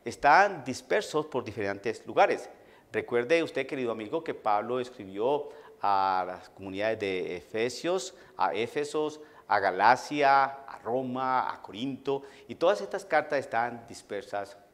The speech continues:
por estos lugares. Entonces tuvieron que recolectarse las copias que había, porque bien recuerda usted que existían estos documentos, pero había personas que se encargaban de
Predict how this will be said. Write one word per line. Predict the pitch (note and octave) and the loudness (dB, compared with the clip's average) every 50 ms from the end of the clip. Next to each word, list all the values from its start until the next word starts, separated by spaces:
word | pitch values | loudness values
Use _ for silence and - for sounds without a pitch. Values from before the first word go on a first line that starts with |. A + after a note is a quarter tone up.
| _ | _
por | - G2 G2+ G#2 - - | -10 -8 -6 -6 -8 -10
estos | - F2+ - - G2+ | -14 -14 -14 -14 -14
lugares. | F#2+ G#2 - F3 F3+ F#3+ - - - - - - - - | -4 6 6 8 8 6 0 -4 -12 -16 -18 -20 -20 -20
Entonces | _ - A#2 B2+ | _ -6 -6 -6
tuvieron | B2 - G#2+ A2 C3 C#3+ C#3 C#3 | -4 -4 -4 -2 -2 -4 -4 -2
que | C3 B2+ B2+ C3+ C#3 C#3+ C3 A#2+ G#2 F#2 | 0 0 2 2 2 0 0 -2 -4 -6
recolectarse | G#2 G2+ - G#2+ F#2 F2+ - - - C3+ C#3+ C#3 C#3 - D#3+ D#3 E3 | -8 -8 -6 -8 -8 -8 -6 2 4 4 4 4 2 -4 -2 -2 -2
las | D#3 C3+ A2 - - | 0 -2 -4 -4 -4
copias | - - A#2+ C3+ - - C3+ A#2+ - - | -4 0 0 0 0 0 -4 -4 -4 -2
que | - B2+ | 0 0
había, | B2 B2 A2 G2+ A#2 C#3+ E3 D#3+ | 0 0 0 -4 -4 -4 -4 -4
porque | - A2+ - - G#2+ F#2+ F#2+ - - - - - | -6 -12 -10 -6 -6 -6 -6 -8 -12 -20 -20 -12
bien | _ G#2+ A#2+ A#2 | _ -6 -4 -2
recuerda | C3+ C3 - B2 A#2 A#2 B2+ | -4 -4 -2 -2 -2 0 -2
usted | B2 B2 - - B2 D#3 F3 - | -4 -4 -6 -8 -6 -6 -8 -8
que | - A#2 A2 G2+ F#2+ - - - - | -6 -4 -4 -4 -6 -8 -12 -14 -14
existían | F2+ F#2 - G#2 - - A#2 B2 B2 | -14 -12 -14 -16 -14 -6 -4 -4 -4
estos | B2 A#2+ - D#3 | -4 -6 -8 -6
documentos, | C#3+ D#3+ D#3+ E3 D#3 C3+ A2+ A2 - D3+ D3 - - - - - _ | -6 -6 -6 -6 -6 -6 -6 -6 -8 -10 -10 -10 -16 -20 -20 -8 _
pero | C3 B2+ C3 | 2 4 4
había | C3 E3+ G3+ G#3+ G#3 | 4 4 2 0 0
personas | G3 D#3 - - D3+ D#3+ E3 | -2 -2 -2 -2 -6 -6 -6
que | - C3+ | -8 -8
se | - C3 | -8 -8
encargaban | A2 G2+ - A2 F#2+ F#2+ A2 A#2+ B2+ B2+ B2+ B2 | -8 -4 -4 -4 -2 0 0 0 0 -2 -4 -4
de | G#2+ G#2+ G#2 G2+ - - - - | -2 -2 -2 -2 -6 -12 -20 -20